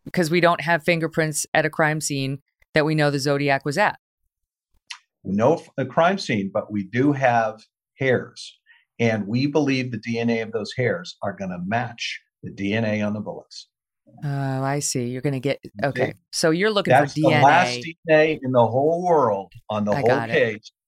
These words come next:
Speaker 2: And they're not putting, here's the other thing. You know about codis? Does that need an explanation?
Speaker 1: Mm, y-, please.
Speaker 2: codis is the F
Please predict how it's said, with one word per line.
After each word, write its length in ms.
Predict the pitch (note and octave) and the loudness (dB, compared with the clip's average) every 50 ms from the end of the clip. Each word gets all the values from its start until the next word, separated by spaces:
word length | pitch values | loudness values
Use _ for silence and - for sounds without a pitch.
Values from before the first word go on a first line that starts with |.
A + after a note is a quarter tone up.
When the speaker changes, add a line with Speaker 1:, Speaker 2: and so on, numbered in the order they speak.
| _ - | _ -2
Speaker 2:
And 180 | A2 A2 A2 | -2 0 4
they're 200 | A2+ A#2 C3 C#3+ | 4 4 4 4
not 340 | C3+ C3+ C#3 D3 D3 D#3 - _ _ | 4 4 4 4 4 2 -2 _ _
putting, 200 | E3 D3+ - - _ _ - _ _ | -6 -6 -6 -8 _ _ -20 _ _
here's 200 | - F#3 G#3+ G#3 | 2 2 4 4
the 120 | G#3 F#3+ F#3 | 4 4 4
other 140 | G3+ G#3 | 4 2
thing. 360 | F#3+ - - C3 A2 G#2+ - - _ _ _ _ | 0 0 0 -2 -2 -4 -8 -14 _ _ _ _
You 100 | - C#3+ | -2 0
know 160 | E3 F3+ F#3+ F#3+ | 2 4 4 4
about 300 | F#3 F3 D#3+ D3+ - - - | 4 4 2 2 2 -4 -4
codis? 540 | - - F#3 F3+ F3+ G3+ G3 - - - - _ _ - | -2 -2 0 0 -2 -4 -4 -6 -10 -14 -16 _ _ -8
Does 140 | D3 B2+ C3+ | -6 0 2
that 180 | D3 D#3+ - | 2 2 2
need 180 | E3+ E3+ E3+ E3 | 0 -4 -6 -4
an 140 | E3+ D#3+ D#3+ | -4 -4 -2
explanation? 800 | D3+ D3+ - - - - E3 D#3+ E3 E3 F3 F3 - - G3 G3+ - | -2 -4 -4 -6 -8 -6 -6 -4 -4 -4 -4 -6 -6 -8 -10 -12 -10
Speaker 1:
Mm, 320 | F3+ F#3 F#3+ F#3 F3 - | -10 -8 -8 -8 -8 -8
y-, 80 | - D#3 - | -10 -10 -6
please. 380 | - F#3 D#3+ D3 C3+ - - - _ _ _ _ _ _ _ _ _ _ _ _ _ - - _ _ _ _ - | -4 -4 -2 -4 -4 -8 -10 -14 _ _ _ _ _ _ _ _ _ _ _ _ _ -20 -20 _ _ _ _ 0
Speaker 2:
codis 520 | - G3+ G3+ G#3+ G#3+ A3 G#3 A3 - - - | 2 4 4 4 4 2 0 0 -4 -8 -4
is 360 | - D#3 D#3 D#3 D3+ D3+ - | -2 0 0 0 0 -2 -6
the 180 | - C3 B2 - C#3+ | -8 -8 -4 2 4
F 160 | D#3+ E3+ E3 | 4 4 4